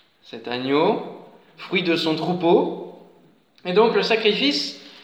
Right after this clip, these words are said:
n'est pas seulement, euh, du temps du temple, hein, et du tabernacle, non, mais bien avant déjà, il y a cette notion-là qui s'est instituée aussi dans d'autres nations, hein,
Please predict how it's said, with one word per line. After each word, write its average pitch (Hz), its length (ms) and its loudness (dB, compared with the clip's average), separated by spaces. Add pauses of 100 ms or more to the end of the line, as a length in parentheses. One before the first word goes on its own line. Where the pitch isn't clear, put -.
(180)
n'est 165 180 -2
pas 190 400 4
seulement, 165 840 2
euh, 127 380 -8
du 135 120 -10
temps 156 240 -2
du 127 140 -6
temple, 156 460 -2
hein, 139 260 -6
et 127 260 -8
du 120 80 -16
tabernacle, 120 680 -6
non, 143 240 -4
mais 127 120 -8
bien 151 260 -2
avant 127 300 -2
déjà, 131 560 -2 (280)
il 139 120 -12
y 147 80 4
a 170 60 4
cette 160 260 -2
notion-là 160 720 2 (320)
qui 151 140 -12
s'est 202 400 6
instituée 214 640 0
aussi 254 420 0
dans 208 180 2
d'autres 254 300 0
nations, 220 440 0
hein, - 100 -2